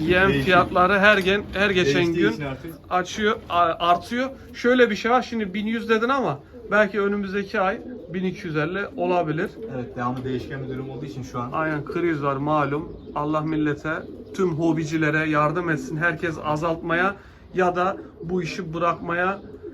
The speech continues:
Speaker 1: e, başladı. İnşallah sen bırakmazsın diyelim. Şimdi peki bin yüz elli T L, şimdi asgari ücretin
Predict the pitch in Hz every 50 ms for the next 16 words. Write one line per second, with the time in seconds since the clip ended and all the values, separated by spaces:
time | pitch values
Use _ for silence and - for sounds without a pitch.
0 | - - - - - - 156 151 147 143 139 139 135 131 135 143 160 170 175 185
1 | - 208 196 190 190 214 220 226 196 - 233 220 226 233 214 220 - 233 233 220
2 | 202 190 196 220 214 214 220 240 262 254 240 - 247 240 226 196 190 226 226 214
3 | 214 247 269 262 269 - - - - - - - 220 208 190 - - - 226 220
4 | 240 208 196 202 - - - - - - - - - - - - - 151 175 208
5 | 220 220 226 214 214 220 220 226 247 240 - 208 202 202 220 240 - - - 240
6 | 240 - 190 175 170 170 160 - 190 196 196 202 202 202 190 190 - - 196 -